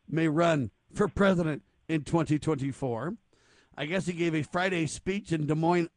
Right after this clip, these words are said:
Iowa. And Carlson flirted with a presidential run in his speech.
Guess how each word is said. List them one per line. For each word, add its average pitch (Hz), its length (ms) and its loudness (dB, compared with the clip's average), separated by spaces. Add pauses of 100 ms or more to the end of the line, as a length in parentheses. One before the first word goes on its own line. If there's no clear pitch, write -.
(100)
Iowa. 160 600 0 (1600)
And 160 120 -2
Carlson 180 640 2
flirted 208 400 0
with 156 140 -2
a 147 80 -2
presidential 160 580 0
run 151 400 0 (960)
in 156 120 -2
his 151 320 -2
speech. - 840 -10